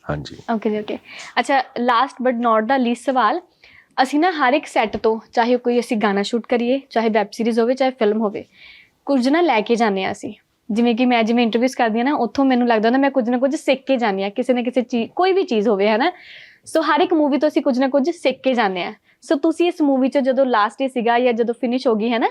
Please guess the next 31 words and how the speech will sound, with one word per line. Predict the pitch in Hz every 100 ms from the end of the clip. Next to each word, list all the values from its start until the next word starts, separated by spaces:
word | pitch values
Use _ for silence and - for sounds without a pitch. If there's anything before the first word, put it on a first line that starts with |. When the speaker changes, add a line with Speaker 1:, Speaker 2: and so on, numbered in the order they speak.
| 359
Speaker 2:
ਰੈਪ | 233 220
ਅੱਪ | 233 262
ਹੋ | 214
ਗਿਆ, | 208 214 - _ -
ਕੀ | 359
ਸਿੱਖ | 359 277
ਕੇ | 277 226
ਗਏ, | 202 202 -
ਕੀ | 311
ਚੰਗਾ | 311 262 240
ਲੱਗਾ, | 226 202 202 208 254
ਕੀ | -
ਵਧੀਆ | 262 240 262
ਲੱਗਾ | 226 233
ਕਿ | 233
ਇਸ | 285 - 269 262 320
ਮਕੋਕਾ | 269 254 233 247 247
ਨੇ | 254 302 - -
ਜਾਂ | 233 269
ਇਸ |
ਟੀਮ | 277 269 254
ਨੇ | 269
ਮੈਨੂੰ | 269 269
ਸਿਖਾਇਆ, | 262 233 226
ਇਹ | 277 277
ਚੀਜ਼ | 269 285
ਮੇਰੇ | 285 285
ਫਿਊਚਰ | 277 226 277
'ਚ | 269
ਕੰਮ | 269 247
ਆਊਗੀ, | 247 240 294